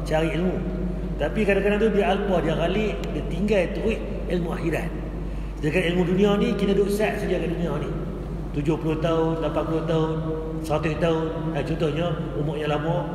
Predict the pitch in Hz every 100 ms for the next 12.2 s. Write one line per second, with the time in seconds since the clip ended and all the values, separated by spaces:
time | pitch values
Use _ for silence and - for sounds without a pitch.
0 | - 143 147 156 156 160 151 147 175 -
1 | - 143 139 160 151 160 160 147 160 165
2 | 160 - 147 131 - - - 151 214 196
3 | 196 202 180 202 196 208 208 240 196 180
4 | 180 170 160 160 151 151 - - - -
5 | - - - 151 151 151 165 165 165 175
6 | 208 156 143 139 127 - - - - -
7 | - 220 170 180 175 170 165 180 170 160
8 | 196 185 - 175 160 165 147 135 - -
9 | - - 156 139 135 123 123 127 131 -
10 | - - - - - 165 160 160 175 175
11 | 175 208 214 175 208 233 - - - -
12 | 185 180